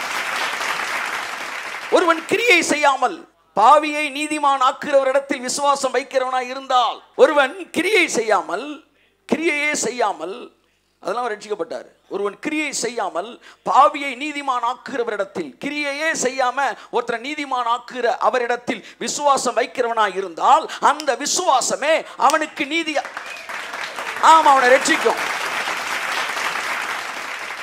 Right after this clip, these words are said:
அதான் இயேசுநாதர் சொன்னாங்க, ஆ, "தேவனுக்கேற்ற கிரியைகளை செய்வதற்கு நாங்கள் என்ன செய்ய வேண்டும்?" அவர் சொன்னாரு, "அவர் அனுப்பினவரை விசுவாசிப்பதே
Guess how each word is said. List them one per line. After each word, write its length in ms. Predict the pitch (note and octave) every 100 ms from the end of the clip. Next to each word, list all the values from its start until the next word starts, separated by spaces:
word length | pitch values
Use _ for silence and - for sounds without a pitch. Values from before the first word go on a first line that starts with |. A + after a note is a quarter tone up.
| -
அதான் 240 | A3+ D#4 C#4
இயேசுநாதர் 460 | F4+ D#4+ C#4 A3+
சொன்னாங்க, 560 | A#3+ A#3+ F#3 G3+ C#4+ A#3 - -
ஆ, 200 | F3+ G3
"தேவனுக்கேற்ற 800 | F3+ A3+ F4 F#4 E4+ E4 F#4 -
கிரியைகளை 560 | E4+ - E4 E4 C4+ B3
செய்வதற்கு 560 | - A3 A#3 G#3 -
நாங்கள் 240 | B3+ B3+ A#3+
என்ன 280 | C#4 F#4+ F4
செய்ய 260 | C#4+ F#3+
வேண்டும்?" 360 | D3 C3 G#2+ - _ _ _ _ _ _ _ _ _ _ _ -
அவர் 220 | C4 -
சொன்னாரு, 300 | C#4 D4 B3
"அவர் 260 | A3+ G3+ G#3
அனுப்பினவரை 960 | - E4 - C#4+ C#4+ C4+ D#4+ D4+ - _ _ _ _ _ _ _ _
விசுவாசிப்பதே 1080 | B3+ - - G4 - A#3+ - F3 C#3 - G3+